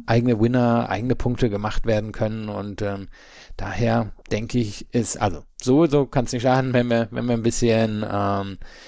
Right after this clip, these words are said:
bisschen mehr Variabilität in der, in der Geschwindigkeit haben. B ist es halt für die, für diejenigen, denen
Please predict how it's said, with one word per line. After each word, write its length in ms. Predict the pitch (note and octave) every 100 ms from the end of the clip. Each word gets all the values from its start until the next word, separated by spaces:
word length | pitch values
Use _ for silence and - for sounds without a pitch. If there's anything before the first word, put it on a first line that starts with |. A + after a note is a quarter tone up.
| - - -
bisschen 280 | - A2
mehr 240 | G#2+ G#2 G2+
Variabilität 800 | A2 A2 A2 G#2+ A#2 B2+ B2 A#2
in 160 | - A#2
der, 160 | A2
in 80 | G#2
der 100 | A#2+
Geschwindigkeit 680 | G#2+ - C3+ B2+ - A2+ G#2
haben. 500 | G2+ G2+ A2 A#2 A2+
B 220 | A2+ A#2
ist 220 | B2 A2+
es 120 | A2 -
halt 180 | G2+
für 160 | - A#2
die, 360 | G#2+ A2 G#2+ G#2
für 140 | -
diejenigen, 840 | A2+ A2 A2+ A#2+ A#2 A2+ A2+ A2 G#2
denen 440 | A#2 A2 A2 G#2